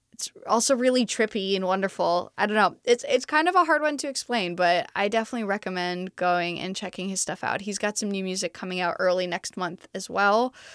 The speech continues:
so get ahead of that while you can. I also finally got to go and see my friends Garbage Barbie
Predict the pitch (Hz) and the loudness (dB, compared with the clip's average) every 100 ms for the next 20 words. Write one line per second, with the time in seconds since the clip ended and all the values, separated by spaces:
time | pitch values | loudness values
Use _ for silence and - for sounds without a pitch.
0 | - - - 214 202 196 196 202 214 _ | -16 -6 -4 0 2 2 2 -2 -8 _
1 | 208 233 247 269 277 277 277 262 254 - | -10 -8 -8 -6 -4 -4 -4 -4 -4 -6
2 | 311 254 180 - - - - - 220 240 | -6 -6 -6 -10 -18 -20 -20 -2 2 2
3 | - 254 - 247 254 269 277 240 233 240 | 0 -4 -2 -2 0 -2 -2 -2 -4 -4
4 | 254 226 226 220 185 202 214 - 226 214 | -6 -2 0 2 0 -2 -6 -4 -4 -2
5 | 202 214 208 208 208 - 185 208 220 214 | -4 -4 -4 -2 -4 -4 -2 0 0 -2
6 | 196 185 180 180 180 170 170 175 | -2 0 2 0 -2 0 0 -2